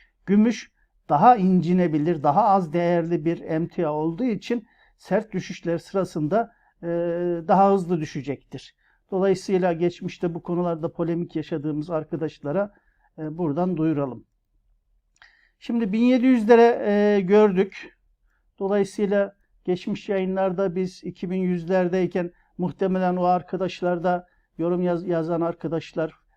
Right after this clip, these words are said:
farklı yatırımları vardı. Dolayısıyla onların,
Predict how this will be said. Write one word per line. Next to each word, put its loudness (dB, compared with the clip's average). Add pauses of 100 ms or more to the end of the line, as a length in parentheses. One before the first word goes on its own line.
(100)
farklı -4
yatırımları -2
vardı. -4 (340)
Dolayısıyla -4
onların, -2